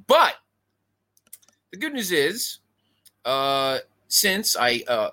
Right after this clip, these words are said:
as, uh, J R mentioned, I have two-thirds of the three-way dance with me. Let's see what E C W was doing on this night in nineteen ninety-five.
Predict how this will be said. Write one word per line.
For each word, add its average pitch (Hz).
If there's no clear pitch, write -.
as, 101
uh, 85
J 101
R 92
mentioned, 95
I 92
have 90
two-thirds 120
of 101
the -
three-way 104
dance 139
with 110
me. 135
Let's 226
see 339
what 285
E 269
C 240
W 240
was 131
doing 104
on 90
this -
night 104
in 101
nineteen 95
ninety-five. 101